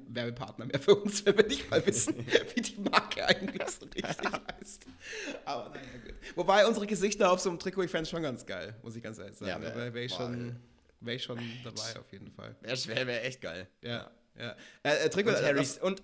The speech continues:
Speaker 2: und Harry Styles.
Speaker 1: Und Harry
Speaker 2: So,
Speaker 1: Styles.
Speaker 2: auch noch.
Speaker 1: Und Harry Styles. Und, Alter, der hat ein Trikot angehabt, ey. So ein, so eine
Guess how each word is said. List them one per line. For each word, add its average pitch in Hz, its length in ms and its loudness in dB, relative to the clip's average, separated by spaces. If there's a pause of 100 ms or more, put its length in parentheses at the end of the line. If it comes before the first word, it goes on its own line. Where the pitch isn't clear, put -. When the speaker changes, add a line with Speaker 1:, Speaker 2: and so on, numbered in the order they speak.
Speaker 2:
und 175 180 0
Harry 151 220 8
Styles. 156 260 6
Speaker 1:
Und 143 80 6
Harry 131 180 4
Speaker 2:
So, 123 80 -8
Speaker 1:
Styles. - 160 -6
Speaker 2:
auch 117 160 0
noch. 104 140 -6
Speaker 1:
Und 123 120 -8
Harry 113 200 -8
Styles. - 320 -12
Und, 104 100 -16
Alter, - 400 -6
der 120 220 0
hat 127 100 2
ein 113 60 -6
Trikot 120 260 -6
angehabt, 110 400 -8
ey. 107 280 -8
So 107 100 -12
ein, 107 200 -10
so 98 100 -14
eine 110 500 -10